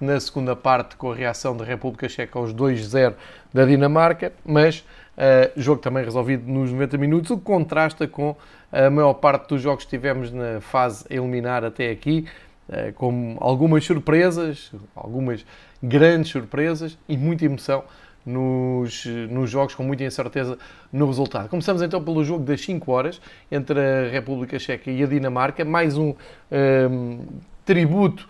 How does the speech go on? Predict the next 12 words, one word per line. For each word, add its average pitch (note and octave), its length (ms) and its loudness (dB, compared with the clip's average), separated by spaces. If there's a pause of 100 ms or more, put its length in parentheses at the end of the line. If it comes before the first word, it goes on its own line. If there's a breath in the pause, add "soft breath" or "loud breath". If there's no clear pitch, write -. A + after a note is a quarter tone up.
(260 loud breath)
a C3 360 4
Christian C3+ 400 -2
Eriksen, C#3+ 520 -2
que A2 720 -8
é A#2 260 -4
o A#2+ 240 -6
jogador B2+ 600 2 (260 loud breath)
ausente C#3 640 2 (340)
mais D3 640 0
presente D3+ 640 4
neste C3+ 400 -6
europeu, C3 440 -2